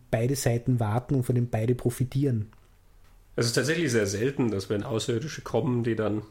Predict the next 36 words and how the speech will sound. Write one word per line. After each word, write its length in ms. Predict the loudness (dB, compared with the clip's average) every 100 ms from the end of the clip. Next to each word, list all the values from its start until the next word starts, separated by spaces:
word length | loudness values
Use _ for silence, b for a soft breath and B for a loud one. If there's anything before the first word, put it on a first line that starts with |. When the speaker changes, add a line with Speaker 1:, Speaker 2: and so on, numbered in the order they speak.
| -20 _ _ _ _ -20 -20 _ b b b b _ _ _ -20 -10
Speaker 2:
positive 580 | 0 2 2 0 2 2
Absichten 640 | 0 -2 -2 -2 -2 0
mitbringen 520 | 0 -2 -2 2 2 2
Speaker 1:
Mhm. 100 | 0 B B B B B B
Speaker 2:
und 160 | 2
eben 220 | 4 2
auch 300 | 4 0 0
nicht 280 | 0 -2 0
die 80 | 0
Gefahr 400 | 2 2 2 2
besteht, 640 | 2 0 2 2 0 -6 -16 -20 -20 -20 -20 -16 -6
dass 180 | -4
das 140 | -4 -2
dann 120 | 0
vielleicht 220 | 0 0
doch 160 | 0 0
alles 280 | 0 0 0
total 320 | -2 0 0
schief 360 | 0 -2 -2
geht. 300 | -2 0 -2 -6 B B B B B B B B
Äh, 180 | 2 2
Speaker 1:
Mhm. 60 |
Speaker 2:
meistens 320 | 2 0 -2
kommen 200 | 0 2
sie 80 | 4
ja 80 | 2
mit 160 | 2 0
kriegerischer 480 | 0 0 0 0 0
Absicht 580 | -2 -2 -2 -2 -4
oder 460 | 0 2 4 4 4
sie 160 | 2 2
sind 180 | 2
so 120 | 2 0
fremd, 600 | 0 2 2 2 -2 -4
dass 140 | -2
dann 240 | 0 -2